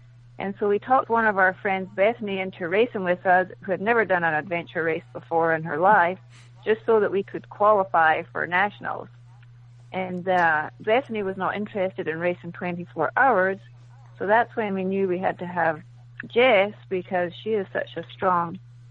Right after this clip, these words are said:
um, female and such a strong racer, um, that we asked her, and she said yes right away. So, um, that's how we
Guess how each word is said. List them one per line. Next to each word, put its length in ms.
um, 480
female 360
and 120
such 200
a 60
strong 360
racer, 640
um, 260
that 120
we 100
asked 280
her, 200
and 140
she 240
said 240
yes 340
right 220
away. 400
So, 280
um, 500
that's 180
how 200
we 260